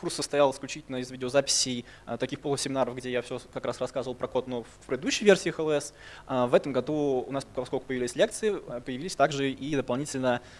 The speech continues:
э, презентации к этим лекциям, которые тоже выложены в открытый доступ под Creative Commons. Можете зайти посмотреть, все вот, э, презентации и так далее там есть.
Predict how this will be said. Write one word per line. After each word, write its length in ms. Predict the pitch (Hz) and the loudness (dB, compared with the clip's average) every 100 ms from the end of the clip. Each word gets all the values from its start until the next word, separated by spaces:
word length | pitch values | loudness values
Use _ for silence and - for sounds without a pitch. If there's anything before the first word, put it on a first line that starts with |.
| - - | -20 0
э, 400 | 123 120 113 110 - - - - - | 2 4 2 -2 -12 -20 -20 -18 -6
презентации 440 | 135 131 147 147 | -4 8 8 8
к 80 | 139 | 0
этим 180 | 135 123 | -2 0
лекциям, 440 | 156 240 190 165 - | -2 0 -4 -6 -6
которые 320 | 131 143 131 | -4 -2 -2
тоже 200 | 131 123 | -2 -4
выложены 360 | 127 131 120 123 | -4 -6 -6 -2
в 40 | |
открытый 460 | 120 - 127 123 117 | -2 0 -2 2 2
доступ 320 | 123 - 117 | 2 0 -2
под 240 | - 117 - | -2 -4 0
Creative 320 | 117 - - | -2 -2 2
Commons. 340 | 214 240 - | 2 2 -6
Можете 340 | 127 120 123 117 | -8 -8 -10 -10
зайти 240 | 123 120 | -10 -8
посмотреть, 400 | - - 120 117 | -10 -4 -2 -2
все 160 | - 135 | -2 0
вот, 220 | 120 - | -2 -4
э, 200 | 120 120 - | -10 -10 -10
презентации 440 | 123 120 123 - | -10 0 0 0
и 20 | |
так 100 | 113 | -2
далее 160 | 131 151 | 0 0
там 100 | 127 | -4
есть. 220 | 117 - | -6 -12